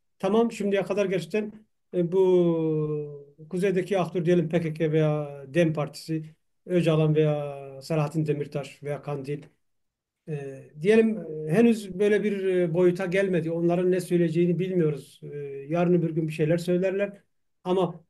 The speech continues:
oraya gelinceye kadar Kürtlerin altan altan mesela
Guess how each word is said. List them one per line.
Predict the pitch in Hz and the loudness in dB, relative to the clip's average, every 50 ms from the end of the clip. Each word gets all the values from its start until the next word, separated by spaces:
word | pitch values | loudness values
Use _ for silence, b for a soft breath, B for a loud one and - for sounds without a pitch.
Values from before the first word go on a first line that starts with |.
| _ _ - | _ _ 0
oraya | 214 233 247 240 240 | 2 4 6 6 4
gelinceye | 226 185 214 214 254 269 262 233 214 196 | 4 4 4 4 4 4 4 6 4 4
kadar | 180 - 165 151 151 139 131 135 139 - - | 2 0 -2 -4 -4 -6 -8 -10 -14 -16 -4
Kürtlerin | - 185 180 170 180 185 196 226 247 262 | -2 -2 -2 0 0 2 2 2 0 -2
altan | - - 185 175 165 151 156 - 226 269 262 - | -4 -4 0 0 0 0 2 0 0 0 0 -2
altan | 202 175 165 156 160 156 151 147 | -2 -2 -2 -2 -2 -4 -6 -6
mesela | 139 139 131 - 151 135 139 135 135 135 139 | -6 -10 -10 -10 -8 -8 -8 -10 -10 -14 -16